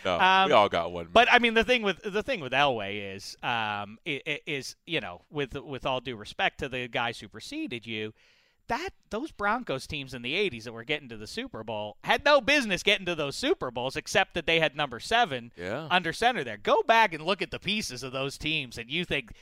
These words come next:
Speaker 2: "That was, that was the receiving core? That was, that was who was running the ball?"
Speaker 1: Yeah, that's what I'm saying, man. You know, that guy's not, it's not just, well, he makes people better, but he was doing it on his arm.
Speaker 2: Yeah.
Speaker 1: A lot of that success they had was off,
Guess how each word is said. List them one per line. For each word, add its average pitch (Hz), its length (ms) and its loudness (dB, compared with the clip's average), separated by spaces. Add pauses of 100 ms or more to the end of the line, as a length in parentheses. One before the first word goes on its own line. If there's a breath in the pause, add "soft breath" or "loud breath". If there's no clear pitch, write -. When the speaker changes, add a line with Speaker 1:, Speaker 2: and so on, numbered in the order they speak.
(200 soft breath)
Speaker 2:
"That 196 320 0
was, 254 180 -8 (180)
that 117 200 -4
was 262 140 -10
the 123 100 -12
receiving 180 560 -6
core? 381 440 -6
That 180 260 6
was, 349 160 -6 (100)
that 196 260 -4
was 392 200 -8
who 180 160 0
was 156 260 -4
running 156 320 -2
the 254 80 -4
ball?" 330 460 -4
Speaker 1:
Yeah, 143 280 -2
that's 85 240 -6
what 92 120 -8
I'm 90 100 -6
saying, 147 420 -4
man. 98 380 -6 (100)
You 101 120 -12
know, 139 220 -6
that 151 120 -4
guy's 202 380 0
not, 185 180 0 (260 loud breath)
it's - 200 -2
not 175 160 2
just, 147 340 2
well, 113 200 6
he 135 120 2
makes 117 240 0
people 101 280 -6
better, 95 400 2 (220)
but 143 120 -4 (100)
he 170 240 -6
was 156 160 -2
doing 135 220 -4
it - 80 -2
on 117 160 -2
his 90 120 -4
arm. 95 440 -2 (200)
Speaker 2:
Yeah. 185 140 6 (140)
Speaker 1:
A - 20 4
lot 135 180 4
of 156 60 2
that 143 160 2
success 127 420 -2
they 110 200 0
had 143 340 0
was 95 160 -4
off, 110 200 -2